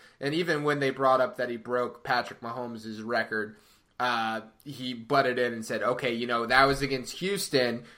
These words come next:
Mahomes was playing against, you know, Oklahoma,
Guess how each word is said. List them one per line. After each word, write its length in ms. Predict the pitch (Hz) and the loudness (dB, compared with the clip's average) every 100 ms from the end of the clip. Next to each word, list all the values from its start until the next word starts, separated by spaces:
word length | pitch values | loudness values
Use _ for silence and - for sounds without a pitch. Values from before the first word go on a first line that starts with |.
| - _ - | -20 _ 0
Mahomes 460 | 135 160 160 147 131 | 6 12 12 12 4
was 80 | |
playing 380 | - 147 139 131 | -2 4 6 6
against, 340 | 127 117 - - | 2 -2 -6 -10
you 100 | - | 0
know, 160 | 135 123 | 4 4
Oklahoma, 1120 | 147 139 139 123 - 156 151 123 110 110 - | 6 4 4 -4 4 6 8 6 6 4 2